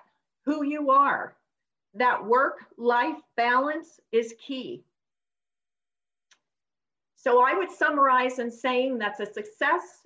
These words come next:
in women entrepreneurs stems from two sources, persistence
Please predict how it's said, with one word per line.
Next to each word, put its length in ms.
in 200
women 360
entrepreneurs 960
stems 460
from 300
two 480
sources, 480
persistence 880